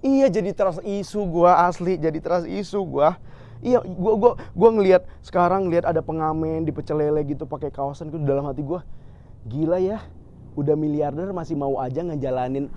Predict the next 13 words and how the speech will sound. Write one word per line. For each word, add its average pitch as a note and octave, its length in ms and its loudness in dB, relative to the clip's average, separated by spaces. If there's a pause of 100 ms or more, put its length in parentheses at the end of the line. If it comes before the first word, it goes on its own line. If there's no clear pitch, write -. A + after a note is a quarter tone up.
hobi C3 320 -4
seperti C#3 320 -8
ini." B2 320 -6 (160)
Gitu. D#4+ 480 4 (640)
Kalau G3+ 240 0
ketemu G#3 320 -2
C A3+ 80 -2
E G#3+ 240 -4
O A#3+ 240 4
gua, G3+ 400 -2
perusahaan G3+ 480 -2
gitu, F#3 160 -6 (640)
hmm, A#3 240 0